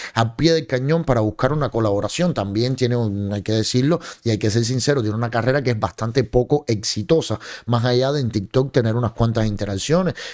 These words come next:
y unas cuantas miles de vistas por allá, hasta ahí llegó su carrera como artista y recoger billetes de a uno en Houston, porque bueno, porque ahí le formaron su montaje. Entonces, eh, Sadie la niña a mí me da asco, sinceramente. Yo creo que ella lo que está es tratando, oh, David Ale, abrazote, mi hermano.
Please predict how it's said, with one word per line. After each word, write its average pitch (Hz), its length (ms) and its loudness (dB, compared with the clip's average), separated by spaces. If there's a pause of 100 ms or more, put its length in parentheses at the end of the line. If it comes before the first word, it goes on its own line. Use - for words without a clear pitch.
y 120 60 2
unas 123 180 2
cuantas 123 420 2
miles 123 260 2
de 107 100 0
vistas 120 280 0
por 131 160 0
allá, 170 320 2
hasta 101 240 -2
ahí 110 140 4
llegó 127 200 2
su 117 160 -6
carrera 127 320 0
como 117 340 2
artista 104 460 0 (240)
y 127 60 4
recoger 113 420 2
billetes 131 460 0
de 143 80 0
a 135 80 0
uno 156 320 0 (200)
en 123 160 2
Houston, 147 460 2
porque 120 260 2
bueno, 123 300 0
porque 101 220 -2
ahí 101 100 2
le 120 140 0
formaron 117 420 0 (220)
su 135 220 0
montaje. 104 440 0
Entonces, 160 520 0 (340)
eh, 123 420 2
Sadie 190 320 0
la 196 120 0
niña 156 380 0
a 117 140 0
mí 143 260 0
me 123 160 0
da 135 220 2
asco, 143 240 -2
sinceramente. 127 640 0
Yo 113 80 0
creo 123 160 0
que 127 60 0
ella 127 100 2
lo 127 80 0
que 113 60 0
está - 160 -4
es - 80 -8
tratando, 127 520 0
oh, 156 160 4
David 139 300 0
Ale, 135 160 0
abrazote, 117 440 0
mi 110 60 0
hermano. 110 300 0